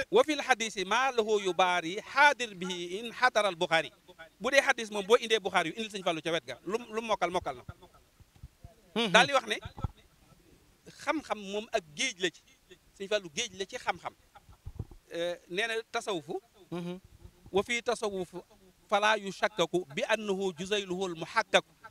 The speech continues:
Speaker 1: Mu ne tasawufu daal bu doon ak garab la. Neel fii la saxoon, màgg fi ba dund fi, ëkk gaa ngi nii taxaw, boo tegee sa loxo ci kaw Sëñ Fallu.
Speaker 2: La ilaha
Speaker 1: Nee na amul
Speaker 2: illallah.
Speaker 1: kum, maanaam nga xam ne xeeti xam-xam yëpp noonu la ko toppee, xam-xam bu ci nekk mu wane ne moom amu ci morom.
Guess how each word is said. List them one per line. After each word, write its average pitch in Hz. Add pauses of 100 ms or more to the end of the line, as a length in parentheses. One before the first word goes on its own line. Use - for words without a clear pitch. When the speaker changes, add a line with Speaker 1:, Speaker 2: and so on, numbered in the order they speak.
(360)
Speaker 1:
Mu 196
ne 226
tasawufu 240
daal 180
bu 196
doon 220
ak 190
garab 185
la. 117 (340)
Neel 196
fii 220
la 220
saxoon, 151 (240)
màgg 202
fi 180
ba 208
dund 226
fi, 185
ëkk 190
gaa 180
ngi 170
nii 196
taxaw, 170
boo 185
tegee 185
sa 165
loxo 147
ci 165
kaw 156
Sëñ 147
Fallu. 135 (600)
Speaker 2:
La 170
ilaha 151
Speaker 1:
Nee 226
na 254
amul 269
Speaker 2:
illallah. 208 (180)
Speaker 1:
kum, 220 (140)
maanaam 285
nga 285
xam 311
ne 262
xeeti 285
xam-xam 240
yëpp 262
noonu 240
la 233
ko 220
toppee, 208
xam-xam 208
bu 220
ci 214
nekk 190
mu 185
wane 180
ne 151
moom 147
amu 214
ci 175
morom. 135